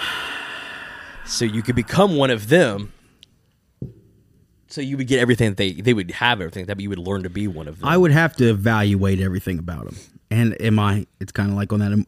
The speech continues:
Speaker 2: orm-, that immortality thing.
Speaker 1: Yeah, yeah.
Speaker 2: Am, is it just me?
Speaker 1: Well, no, I mean, multiple people. But the thing is, is, like, you don't, obviously, you don't have the, the choice to pick who is.
Speaker 2: Well, yeah,
Speaker 1: Yeah, you
Speaker 2: for
Speaker 1: know?
Speaker 2: sure. I mean, everybody has their choice,
Speaker 1: Yeah,
Speaker 2: but,
Speaker 1: yeah.
Speaker 2: like, but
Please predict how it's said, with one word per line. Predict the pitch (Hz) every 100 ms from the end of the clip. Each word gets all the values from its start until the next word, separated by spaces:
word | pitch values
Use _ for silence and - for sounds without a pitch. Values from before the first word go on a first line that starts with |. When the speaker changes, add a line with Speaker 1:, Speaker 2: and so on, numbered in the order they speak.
| -
Speaker 2:
orm-, | 110 107 - _ _ _ _ _ _ _ - _ -
that | 107
immortality | 92 107 104 120 113 101 95
thing. | 98 73 73
Speaker 1:
Yeah, | 64
yeah. | 60 64 55 - _ _ _ _ _ _ _ _ _ - - -
Speaker 2:
Am, | 104 98
is | - 98
it | 92
just | 101 -
me? | 151 185 - _ _ _ _
Speaker 1:
Well, | - 156 123
no, | 147
I | 117
mean, | 113
multiple | 110 143 101
people. | 95 117 - 82 -
But | 104 117
the | -
thing | - 113 107
is, | 104
is, | 90 87
like, | 78
you | 101 110
don't, | 107 - -
obviously, | 92 101 95 90
you | 104
don't | 98
have | 87
the, | 57 - - - _ -
the | 87 - - _ _ _ _ _ -
choice | 104 104 -
to | -
pick | - -
who | 95 71
is. | 87
Speaker 2:
Well, | 131
yeah, | 113 117 95
Speaker 1:
Yeah, | 92 -
you |
Speaker 2:
for | -
Speaker 1:
know? | 107
Speaker 2:
sure. | - 120
I |
mean, | 107 107
everybody | 113 110 101 101 95
has | 98 87
their | 90
choice, | - 156 123 92 62
Speaker 1:
Yeah, | 58
Speaker 2:
but, | 92
Speaker 1:
yeah. | 101
Speaker 2:
like, | 92 85
but | 98 110 -